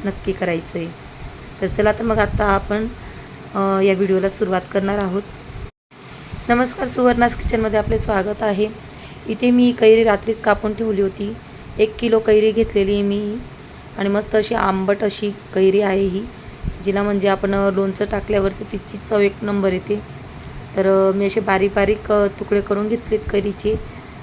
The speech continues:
आणि मस्तपैकी रात्रभर असं एका कपड्यावर पसरत ठेवली होती. तर इथे आपल्याला लोणच्यासाठी काय काय सामग्री लागणार आहे ती आपण इथे बघणार आहोत. तर प्रथम मी इथे घेतलेली आहे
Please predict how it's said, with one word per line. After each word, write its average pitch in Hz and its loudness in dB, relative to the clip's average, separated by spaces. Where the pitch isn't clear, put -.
आणि 214 0
मस्तपैकी 214 0
रात्रभर 196 2
असं 196 0
एका 196 -2
कपड्यावर 190 0
पसरत 202 -2
ठेवली 196 0
होती. 170 -6
तर 214 6
इथे 220 4
आपल्याला 254 4
लोणच्यासाठी 226 2
काय 220 8
काय 233 2
सामग्री 208 0
लागणार 196 2
आहे 190 -2
ती - -2
आपण 196 0
इथे 190 -2
बघणार 185 0
आहोत. 180 0
तर 202 2
प्रथम 202 2
मी 208 0
इथे 208 0
घेतलेली 208 2
आहे 202 2